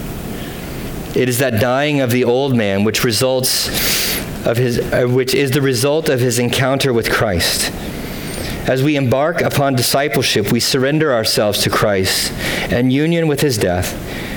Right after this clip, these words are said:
and we give over our lives to death, 'cause he's the great high priest.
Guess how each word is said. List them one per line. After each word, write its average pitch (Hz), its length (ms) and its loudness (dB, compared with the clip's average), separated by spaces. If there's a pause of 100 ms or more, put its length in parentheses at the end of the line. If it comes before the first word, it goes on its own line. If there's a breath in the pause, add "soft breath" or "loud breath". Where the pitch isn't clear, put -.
(160 loud breath)
and 120 100 2
we 127 80 2
give 123 220 0
over 156 400 2
our 120 180 2
lives 113 540 0 (160)
to - 180 0
death, 87 420 0 (840)
'cause 113 120 0
he's 110 140 2
the 110 80 2
great 107 220 2
high 101 160 2
priest. - 520 0